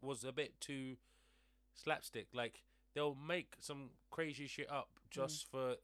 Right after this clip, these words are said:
Speaker 1: 'cause it looks good and it's picturesque.
Speaker 2: Yeah.
Speaker 1: Uh, I, I like that in some films, like the end
Speaker 2: Mm.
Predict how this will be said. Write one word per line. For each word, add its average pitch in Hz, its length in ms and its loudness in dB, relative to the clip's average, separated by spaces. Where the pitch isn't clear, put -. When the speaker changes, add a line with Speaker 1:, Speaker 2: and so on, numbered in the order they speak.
Speaker 1:
'cause 120 140 -6
it 123 100 -2
looks 127 240 -4
good 127 240 -4
and 113 120 -4
it's 110 100 -6
picturesque. 127 720 0
Speaker 2:
Yeah. 147 300 -6
Speaker 1:
Uh, 160 300 4
I, 208 140 -2
I - 40 2
like 311 200 8
that 247 100 4
in 226 100 4
some 277 220 10
films, 151 380 2
like 208 220 6
the 202 100 2
end 208 180 2
Speaker 2:
Mm. 208 40 4